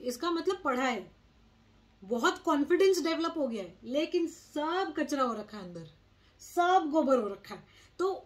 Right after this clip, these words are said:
उस चीज़ को समझने के लिए कि concept पढ़ा ही नहीं है, या जो पढ़ा है उसमें कुछ गड़बड़ हो रही है, या मेरा confidence ज़्यादा चल रहा है और मेरी शायद उतनी practice नहीं है, ठीक है। क्योंकि paper में final जाके कई बार ऐसे हो जाता है, बच्चे बैठ के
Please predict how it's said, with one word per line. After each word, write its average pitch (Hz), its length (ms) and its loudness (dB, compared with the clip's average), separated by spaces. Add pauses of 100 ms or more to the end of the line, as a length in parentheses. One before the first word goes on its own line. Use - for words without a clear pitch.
(100)
उस 359 300 2
चीज़ 392 280 4
को 415 120 0
समझने 277 440 2
के 269 140 -4
लिए 240 220 -4
कि 349 180 -4 (380)
concept 262 460 -2 (120)
पढ़ा 214 240 -2
ही 330 140 4
नहीं 349 220 2
है, 349 160 0 (1000)
या 285 100 0
जो 349 160 2
पढ़ा 262 280 2
है 370 100 2
उसमें 349 280 -2
कुछ 320 160 0
गड़बड़ 269 360 2
हो 285 80 -2
रही 294 140 -2
है, 415 140 -4 (640)
या 285 100 0
मेरा 285 320 0
confidence 320 520 -2
ज़्यादा 277 240 -2
चल 294 120 -6
रहा 294 160 -6
है 349 60 -4
और 320 60 -4
मेरी 302 200 0
शायद 277 220 -6
उतनी 311 180 -4
practice 262 520 -6
नहीं 175 140 -8
है, 143 180 -16 (920)
ठीक 294 140 -2
है। 330 60 0
क्योंकि 285 200 0
paper 320 380 -2
में 339 100 -2
final 285 340 -2
जाके 262 240 -6
कई 254 200 -8
बार 254 180 -4
ऐसे 247 180 -8
हो 214 100 -10
जाता 202 240 -12
है, 233 80 -10
बच्चे 214 240 -8
बैठ 208 420 -10
के 262 180 -8